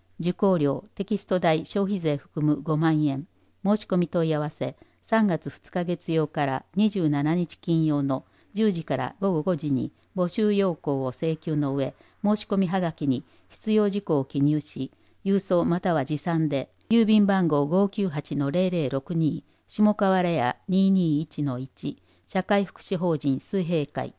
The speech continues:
ホライズン介護職員初任者研修係、電話四六零の二零二零。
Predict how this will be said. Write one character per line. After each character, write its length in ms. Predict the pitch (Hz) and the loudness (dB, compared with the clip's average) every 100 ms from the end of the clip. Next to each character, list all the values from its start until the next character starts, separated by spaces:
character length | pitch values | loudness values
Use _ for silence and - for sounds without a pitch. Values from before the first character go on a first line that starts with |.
| _ _ _ _ _ _ | _ _ _ _ _ _
ホ 120 | - 190 | 0 4
ラ 140 | 202 | 4
イ 60 | 170 | 2
ズ 140 | 147 | 0
ン 160 | 139 - | -2 -2
介 200 | 196 196 | 0 0
護 100 | 202 | 0
職 300 | - 185 185 | -2 -2 0
員 180 | 147 135 | 0 0
初 180 | - 180 | 0 2
任 160 | 202 | 4
者 160 | 190 185 | 2 -4
研 220 | - 175 | -2 -2
修 200 | - 156 | -2 -6
係、 460 | 156 147 120 117 - _ _ _ _ _ _ _ _ - | -6 -8 -10 -12 -18 _ _ _ _ _ _ _ _ -6
電 200 | 180 170 | 0 0
話 220 | 160 - | 0 -2
四 220 | - 190 202 | 0 2 2
六 220 | 196 147 | 0 -2
零 200 | 160 143 | -2 -2
の 140 | 127 | -4
二 260 | - 180 190 | -2 0 0
零 200 | 180 147 | 0 -2
二 240 | 135 139 | 0 -2
零。 280 | 135 117 - | -2 -6 -8